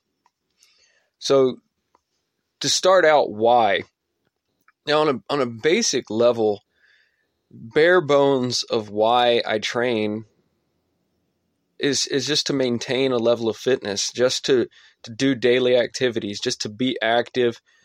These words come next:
to, I work construction, uh, do a lot of stuff outside, work with my hands, and I need to be able to do that. Now, just doing those things will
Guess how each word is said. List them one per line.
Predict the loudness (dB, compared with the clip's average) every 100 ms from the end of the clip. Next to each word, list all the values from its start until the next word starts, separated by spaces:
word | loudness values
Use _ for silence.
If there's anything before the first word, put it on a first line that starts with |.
| _ _
to, | -2 2 2 2
I | 2
work | 2 2 -2
construction, | -10 -2 0 0 0 -2 -2 -4 -10 _ _ _
uh, | -2 0 -2 -2
do | 0 0
a |
lot | 2 0 0
of | 0
stuff | -2 0 0 -4 -20 _ -4
outside, | -2 -2 0 0 2 2 0 -4
work | -4 -4 -4
with | -4
my | -6
hands, | -2 0 0 0 -2 -6 -10 _ _ _ _ _ _ _ _
and | -2 0
I | 0
need | 0 0 -2
to | -2
be | 2
able | 2 2
to | -2 -6 _ _
do | 0 0
that. | 2 0 -2 -6 _ _ _ -2
Now, | 0 0
just | 0 0 0 -2 -6
doing | -4 -2 -2
those | -2 -4 -2
things | 0 0 -2 -4 -6 -6
will | -6 -6